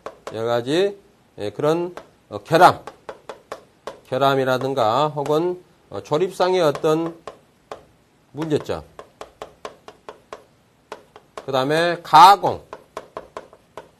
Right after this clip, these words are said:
가공상의 어떤 구조적 문제점, 가공상의 문제점, 이런 여러 가지, 예, 부분에 대한, 어,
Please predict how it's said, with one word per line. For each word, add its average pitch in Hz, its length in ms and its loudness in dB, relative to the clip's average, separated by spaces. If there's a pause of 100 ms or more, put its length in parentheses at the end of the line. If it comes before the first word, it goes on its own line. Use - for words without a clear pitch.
(680)
가공상의 170 640 4
어떤 160 480 0 (320)
구조적 185 560 0 (140)
문제점, 143 540 -6 (320)
가공상의 156 480 0
문제점, 135 520 -6 (2000)
이런 214 340 2
여러 180 220 4
가지, 202 560 6 (1300)
예, 104 180 -10
부분에 180 400 -2
대한, 180 560 2
어, 101 160 -14